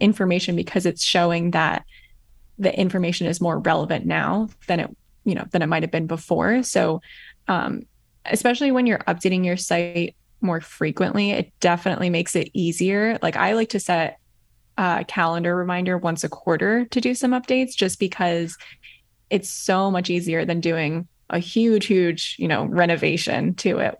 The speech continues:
once a year or something like that. It just kind of takes the overwhelm out of it. But, um,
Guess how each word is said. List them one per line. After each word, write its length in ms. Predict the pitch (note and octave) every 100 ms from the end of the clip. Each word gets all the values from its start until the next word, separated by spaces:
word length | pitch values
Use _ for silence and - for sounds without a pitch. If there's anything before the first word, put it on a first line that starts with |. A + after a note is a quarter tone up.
| -
once 280 | F3+ E3+
a 60 | E3+
year 240 | E3 D#3
or 40 | F3
something 360 | F3+ F3 D#3 D#3
like 220 | D#3+ D3+
that. 180 | - -
It 80 |
just 200 | - F3
kind 120 | - E3+
of 80 |
takes 280 | D3+ E3 -
the 140 | - -
overwhelm 440 | F3+ F#3 F#3+ F#3+
out 200 | F#3 G3
of 80 | G3+
it. 240 | G#3+ A#3 -
But, 220 | - - - - - -
um, 420 | - E3+ - -